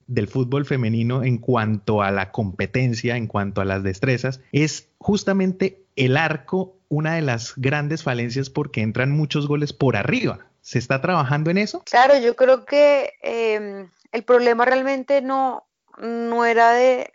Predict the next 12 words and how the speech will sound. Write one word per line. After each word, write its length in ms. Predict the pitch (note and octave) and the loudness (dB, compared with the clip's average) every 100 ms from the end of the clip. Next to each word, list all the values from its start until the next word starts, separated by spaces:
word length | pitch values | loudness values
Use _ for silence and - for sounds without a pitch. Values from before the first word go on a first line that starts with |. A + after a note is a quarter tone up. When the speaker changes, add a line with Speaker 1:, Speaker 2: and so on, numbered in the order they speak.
| - | -8
Speaker 2:
del 320 | F#3+ A#3 G#3 | 0 0 4
talento 880 | G#3+ G3 G3 A3 C4 C#4 C4 C#4 | 2 2 2 0 0 -4 -2 0
o 200 | C4 B3+ | 4 4
las 180 | A#3+ A3+ | 4 0
jugadoras, 420 | G#3 G#3 G#3 G#3 | 0 -2 0 0
el 80 | A3+ | -2
problema 280 | G#3+ A3 G#3 | -8 -6 -6
es 100 | - | -4
que 220 | A#3+ B3 _ - | -4 -4 _ -2
acá 220 | B3 A#3+ | 0 0
en 100 | A3+ | 0
Colombia, 760 | A#3+ B3 B3 B3 C4 C4 - | 2 2 0 2 2 2 -2